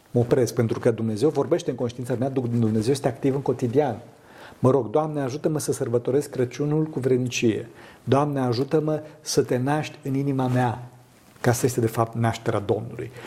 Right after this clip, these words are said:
Deci noi de Crăciun nu sărbătorim un eveniment care a avut loc în urmă cu două mii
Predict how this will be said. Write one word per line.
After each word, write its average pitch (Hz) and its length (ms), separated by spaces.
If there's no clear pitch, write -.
Deci 110 240
noi 127 220
de 127 140
Crăciun 123 320
nu 131 80
sărbătorim 165 640
un 143 80
eveniment 131 500
care 127 200
a - 20
avut 123 220
loc 120 260
în 123 100
urmă 123 200
cu 117 140
două 117 220
mii 117 240